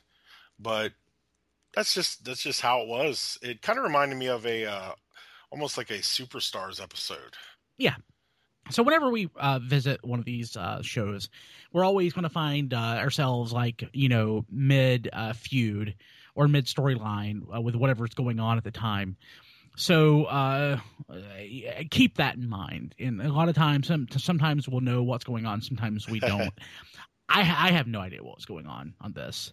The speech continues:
Speaker 1: Yeah, I'm not, uh, and they didn't explain much, so.
Speaker 2: So the first match was Billy Joe Travis in a double pole match, basically for some musical instruments.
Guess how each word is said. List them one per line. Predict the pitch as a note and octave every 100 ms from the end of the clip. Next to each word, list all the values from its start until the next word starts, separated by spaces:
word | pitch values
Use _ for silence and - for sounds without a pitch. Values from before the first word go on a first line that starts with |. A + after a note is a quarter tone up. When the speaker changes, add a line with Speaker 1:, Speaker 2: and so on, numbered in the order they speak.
| _
Speaker 1:
Yeah, | B2 G#2+ G#2
I'm | A2+
not, | G#2+ G2 F2+ -
uh, | F#2+ F2 F2 - -
and | C3 C3 A#2
they | C3
didn't | C3+ G#2
explain | G#2 - - G2+ F2
much, | F2 D2 - - - _ - -
so. | - F#2 F2 E2 - _ _ _ _ _ _ -
Speaker 2:
So | - G#3 F3
the | F#3
first | A#3+ A#3+
match | G#3+ G3+ -
was | D3
Billy | F3 F#3
Joe | E3 D#3+
Travis | - D3 D3 D3+ - - -
in | D3
a | D3
double | B2 D#3+ D#3+ F3+ D#3+ -
pole | - G3 G3 C#3
match, | G#2+ G2 A#2 - - - - _ - _
basically | - C3+ D3+ - C#3+ B2+
for | - C#3 C3 B2
some | - C3+ B2
musical | C3 B2 B2+ A#2
instruments. | A#2 - G#2+ F2+ -